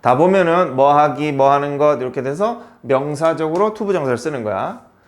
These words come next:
그래서 정치에 성공하는 것은 이런데 이런 투부정사가 이렇게 문장에서 뭘로 쓰였어? 주어, 목적어 중에서. 성공하는 것은 쉽지 않다 해서 주어로 쓰였지? 자, 이렇게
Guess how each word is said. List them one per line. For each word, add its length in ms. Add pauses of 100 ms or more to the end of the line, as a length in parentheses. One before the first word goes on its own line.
(340)
그래서 300
정치에 560
성공하는 560
것은 680
이런데 380
이런 220
투부정사가 600
이렇게 280
문장에서 440
뭘로 240
쓰였어? 320
주어, 200
목적어 340
중에서. 400 (2250)
성공하는 580
것은 640 (500)
쉽지 340
않다 240
해서 260
주어로 340
쓰였지? 440 (440)
자, 260
이렇게 440